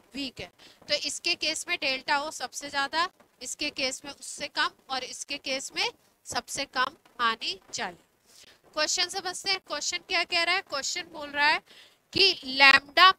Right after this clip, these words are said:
मैक्स की वैल्यू का एक ग्राफ दिया हुआ है, ठीक है, कि वो कैसा एमिट कर रहा है रेडिएशन, उसका ग्राफ दिया हुआ है लैम्डा मैक्स, और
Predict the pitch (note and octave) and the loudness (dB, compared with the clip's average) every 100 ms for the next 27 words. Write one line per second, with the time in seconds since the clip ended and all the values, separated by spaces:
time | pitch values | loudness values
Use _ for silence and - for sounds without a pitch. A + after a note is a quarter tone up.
0 | - D4+ E4 - - F4 E4+ D4 C4+ C4+ | 4 6 6 2 -8 -6 -2 2 2 2
1 | F4 G4 _ _ _ - _ _ - D#4+ | -12 -16 _ _ _ -20 _ _ 4 6
2 | E4 D#4+ E4 - - _ - - - - | 6 4 0 0 -18 _ -8 -2 -2 -2
3 | - A#3 G3 G3 - F#3 - _ _ - | -10 -12 -12 -16 -16 -16 -18 _ _ -20
4 | _ _ - - G#4+ G#4+ - - _ - | _ _ -16 -6 -4 -4 -6 -20 _ -6
5 | G4 F4+ G4 D4+ D#4 C#4 - F#4 - D4+ | -6 -6 -10 -4 -4 -2 2 2 2 -4
6 | D4 - - D#4 C#4+ - - - B3+ - | -2 -4 -2 -6 -6 -6 -6 -6 -12 -12
7 | - - - - _ - _ - F4 - | -14 -12 -14 -16 _ -20 _ -4 -4 -10
8 | _ _ _ _ - B3 - - - D4+ | _ _ _ _ -8 -4 -4 -6 -10 -4
9 | C#4+ C4+ C#4+ C4+ B3 A#3+ C#4 C4 B3 C#4+ | -4 -2 -4 0 -2 0 0 0 0 -2
10 | - - A4+ _ _ _ _ - D4 F4+ | -2 -12 -14 _ _ _ _ 4 6 6